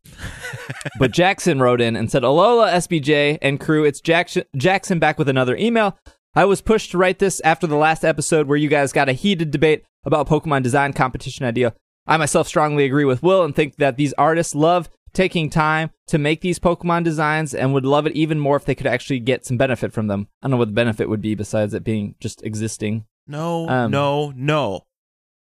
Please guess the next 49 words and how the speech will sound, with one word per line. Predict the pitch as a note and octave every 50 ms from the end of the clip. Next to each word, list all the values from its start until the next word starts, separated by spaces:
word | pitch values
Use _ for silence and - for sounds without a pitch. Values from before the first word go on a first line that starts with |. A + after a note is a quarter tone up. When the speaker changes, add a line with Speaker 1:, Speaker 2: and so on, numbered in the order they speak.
| _ _ _ _ -
Speaker 1:
Have | - D3+ E3 F#3
Speaker 2:
and | G3 -
Speaker 1:
some | D3+ C#3
self-respect | - - F#3 F#3 G#3+ - - G#3 F#3 - - - G#3+ G#3 G3+ - -
as | D3 C#3
an | B2+ A#2+
artist. | C3 E3 F#3+ G3 G3 G3 F#3+ - - - - _ _ _ _ _ _ _ _ _ _ _ _ _ _ _ _ _ _ -
I'm | E2 F#2+ G2+ G#2
mad. | A#2 C3+ C#3+ C#3 A#2+ G2+ G2+ G#2+ - _ _ _ _ _ _ _
Speaker 2:
Anyways, | - - F#3+ B3 A#3 D#3+ B2 G#2+ G2+ G#2
Speaker 1:
Keep | E3 E3+
Speaker 2:
I | E3+
don't | A3 -
wanna, | B3+ B3 - A2+
Speaker 1:
going. | F#2+ G2 G#2 -
Speaker 2:
I | C#3 D#3 G#3
don't | B3 A#3+
wanna | A3+ G#3+ G#3
get | F3 F#3+ F#3
into | G3 F#3+ F#3+ G3
this, | F3+ G3 G3 F#3 - - - _ _ _ _ _ _ -
uh, | - D3 C#3+ C#3 C3+ C3+
too | - C#4 D#4
much. | D4 D4+ D4+ - - - - - _ _ -
I | D3
wanna | E3+ G3+ G3+ G3 G3
know, | F#3+ G3 F#3+ F#3+ F#3 F3+ F3 - _ _ _ _ _ _ _ _ _ _ _ _ _ -
I |
want | D#3 F#3 A3 A#3+
to | - A3+
know | G3 G3 G3 F3
the | D3
top | - G#3 G3+ - -
five | - F#3+ F#3 F#3 F3
Pokemon | - F3+ F3+ - F3 E3+ E3 E3 D#3+ E3 E3 D#3 - _ _ _ _ _ _ _
you | - D3+ E3+ B3 A#3
guys | F#3+ D#3+ C3 A2+ A2 A2 A#2 -
would | B2+ C3+ B2
like | D3+ D3+ D3+
to | -
see | - - E3 D3+
a | C3+
Mega | C3+ C#3 C#3+ C#3+
Evolution | A2 C3 C#3+ C3+ C#3+ C#3+ C3 - D3 C3+ C3 C3 B2
slash | - B2+ A#2+ - -
new | D#3+ F3 E3+
form | - D3 C#3 C3 A#2+
slash | - B2+ A#2 C3+ -
evolution. | C3+ C#3 C3 C3+ D#3 E3+ E3 - F3 D#3+